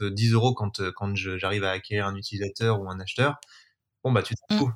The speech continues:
Speaker 1: Mais quand tu veux vraiment développer une communauté, je pense que la pub, c'est, c'est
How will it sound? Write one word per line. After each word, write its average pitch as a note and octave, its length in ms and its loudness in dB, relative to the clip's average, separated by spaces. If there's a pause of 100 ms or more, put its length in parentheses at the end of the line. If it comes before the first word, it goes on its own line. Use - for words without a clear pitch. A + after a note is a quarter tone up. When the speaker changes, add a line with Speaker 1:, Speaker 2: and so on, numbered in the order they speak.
Speaker 1:
Mais G#2 160 0
quand D3+ 140 2
tu D3 140 -4
veux A#2 80 6
vraiment C3+ 280 4
développer A#2+ 300 6
une A2+ 100 6
communauté, A2+ 580 4 (360)
je - 80 -8
pense B2+ 180 2
que - 80 0
la G#2 80 4
pub, B2 200 0
c'est, F#2+ 380 -4 (400)
c'est - 380 -2